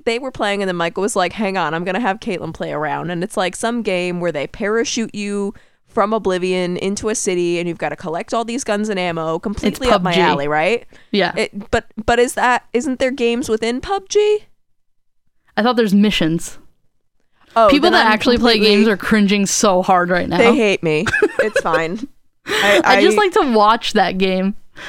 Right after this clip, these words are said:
Speaker 2: But, like,
Speaker 1: Well
Speaker 2: I, I can't play video games because I can't get control of the whole, like,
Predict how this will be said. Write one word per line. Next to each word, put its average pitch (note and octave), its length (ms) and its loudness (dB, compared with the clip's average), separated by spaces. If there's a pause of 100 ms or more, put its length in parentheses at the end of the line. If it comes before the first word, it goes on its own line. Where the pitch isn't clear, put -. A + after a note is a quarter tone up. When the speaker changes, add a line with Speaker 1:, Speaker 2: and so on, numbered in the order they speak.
(220)
Speaker 2:
But, B3+ 160 4
like, A#3+ 180 2
Speaker 1:
Well A#3+ 160 6
Speaker 2:
I, B3+ 420 4 (140)
I A3 140 2
can't D#4 220 2
play D#4+ 120 2
video D#4 240 4
games E4 300 2
because A3+ 280 0
I F#3+ 180 0
can't G3 440 -2
get - 300 -2
control F#3+ 540 2
of F#3 120 -2
the F#3+ 60 0
whole, F#3 280 0
like, F3 260 -2